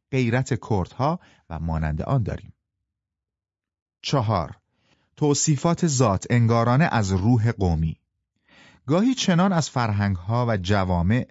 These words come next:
و روح ملت‌ها سخن گفته می‌شود که گویا هر ملتی یک ذات از پیش شکل گرفته ثابت فرهنگی دارد و این بر جبین او نوشته شده است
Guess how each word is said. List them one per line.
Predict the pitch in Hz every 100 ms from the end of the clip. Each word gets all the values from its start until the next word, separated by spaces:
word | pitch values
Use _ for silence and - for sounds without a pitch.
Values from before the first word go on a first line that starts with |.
| _ - _
و | 90 87
روح | 87 143 147
ملت‌ها | 143 117 113 101 -
سخن | 139 110 104 90
گفته | 87 92
می‌شود | 87 - 87 87
که | -
گویا | 110 156 170 175 - _
هر | - 185
ملتی | 170 123 95 90 123 - 131 131 - - _
یک | 139 170 127
ذات | 107 135 160 -
از | - 98 -
پیش | 110 90 - _ _
شکل | - 113 92 -
گرفته | 80 92 104 98 - 123 127
ثابت | - 110 90 - 117
فرهنگی | - 95 87 92 82 110
دارد | 151 165 165 - _ _ - _
و | 92 104
این | 151 190 208 - - _
بر | 98 95
جبین | 90 92 82 120
او | 143 -
نوشته | 117 87 82 - 147
شده | 117 90
است | 80 82 82 -